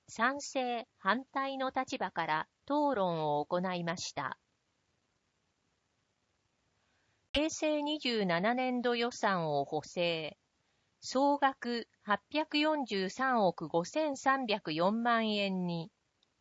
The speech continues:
今回の補正予算には、事業費の確定に伴う補正や、年度末で不足が見込まれる経費の計上などを中心に、一般会計と七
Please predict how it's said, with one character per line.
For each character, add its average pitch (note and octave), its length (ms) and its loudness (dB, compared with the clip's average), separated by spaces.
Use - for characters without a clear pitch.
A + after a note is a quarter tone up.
今 D#4 260 0
回 G#3 240 0
の E3+ 140 -2
補 F3 140 -2
正 C4 280 0
予 B3+ 140 0
算 G3 320 -2
に D#3 140 -4
は、 D3 220 -2
事 G3 160 -2
業 D#4+ 220 2
費 A#3 200 -4
の F3 140 2
確 - 280 -6
定 C#4+ 260 -2
に C#4 160 -4
伴 C4 460 0
う G3 100 -4
補 E3+ 180 -2
正 G#3 380 -6
や、 F#3 240 -4
年 C4 260 0
度 D#4 140 2
末 B3+ 280 -4
で E3 120 0
不 D#3+ 140 -10
足 C4+ 340 -2
が C4 140 -2
見 B3+ 160 -6
込 B3+ 140 2
ま B3 140 0
れ A#3+ 140 -2
る A#3 120 -6
経 D4+ 260 -2
費 A3 160 -2
の F3+ 120 2
計 A#3 280 -2
上 B3 280 0
な B3 140 0
ど G3 160 0
を E3 100 0
中 F#3 280 -4
心 F3+ 380 -4
に、 E3+ 200 -6
一 F3 180 -10
般 C#4+ 240 -4
会 C#4 300 -2
計 F3+ 300 -2
と E3+ 340 -2
七 A3 440 -4